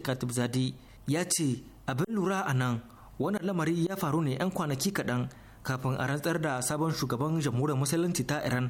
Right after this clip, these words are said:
wanda ke nuni da miƙa mulkin demokradiyya a Iran. Khatibzadeh ya nanata cewa irin waɗannan abubuwan da ba su da tushe, waɗanda Yahudawan Sahayoniya suke a bayansu, an tsara su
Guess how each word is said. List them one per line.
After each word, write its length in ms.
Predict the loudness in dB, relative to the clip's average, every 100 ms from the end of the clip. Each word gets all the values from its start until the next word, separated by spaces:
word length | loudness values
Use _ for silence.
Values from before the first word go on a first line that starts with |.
| -4 -16 -18 -18 -4
wanda 560 | -2 0 0 0 0 -2
ke 220 | 0 0
nuni 340 | 2 2 2
da 120 | 2 2
miƙa 340 | 0 -2 0
mulkin 480 | 0 0 0 0 2
demokradiyya 760 | 0 0 0 0 2 2 2 -2
a 140 | -2
Iran. 320 | 0 0 0 -2 -8 -20 -20 -14 -6
Khatibzadeh 720 | -2 0 2 2 0 -2 0
ya 160 | 0
nanata 300 | 0 0 0
cewa 480 | 2 2 2 0 -4 -10 -20 -20 -14 -10
irin 240 | -8 -6
waɗannan 360 | -4 -2 0 0
abubuwan 640 | 0 0 0 -2 0 2 0
da 80 | 0
ba 160 | -2
su 160 | -2 0
da 240 | 0 0 -2
tushe, 440 | 0 2 2 0 -4 -18 -8 -4
waɗanda 360 | 0 0 0
Yahudawan 480 | 0 0 0 0 0
Sahayoniya 800 | 0 2 2 2 2 0 0 0
suke 480 | 0 2 2 0 0
a 160 | -4 -2
bayansu, 640 | 0 0 0 0 -2 -2 -10 -20 -6
an 140 | -2 0
tsara 300 | 0 -2 -2
su 320 | -2 -2